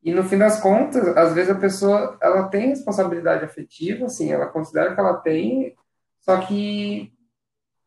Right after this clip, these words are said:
é, a verdade não é única, né? Não é uma verdade única. A verdade, pra mim, pode ser de um jeito, pra, pra pessoa pode ser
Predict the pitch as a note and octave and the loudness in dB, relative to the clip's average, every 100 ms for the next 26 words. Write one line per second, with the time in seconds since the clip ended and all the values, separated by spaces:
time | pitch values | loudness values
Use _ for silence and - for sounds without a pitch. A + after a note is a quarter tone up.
0 | _ _ - D#3 D3+ D3+ - - E3+ D#3+ | _ _ -2 4 6 6 6 4 4 6
1 | E3+ F#3+ G#3 A3 F3 D#3 D#3 D3 C3+ C#3 | 6 4 2 2 2 0 -4 -4 -2 -2
2 | C#3 - _ - C#3+ E3+ F3+ D#3+ E3 D#3+ | -6 -16 _ -4 2 2 2 2 2 0
3 | D3 C#3+ D3 D3 - D3 C3+ C3 C3+ C3+ | -4 -6 -8 -10 -10 -4 -2 0 0 0
4 | C3+ C#3 C3+ - D#3 D3 C#3+ - D3 D3+ | 0 0 0 -4 -4 -4 -6 -8 -8 -6
5 | D#3+ E3 D#3+ D#3+ - F#3+ F#3+ F#3 F3+ F#3 | -4 -4 -4 -6 -2 -2 -4 -8 -6 -4
6 | F#3+ F#3 | -4 -4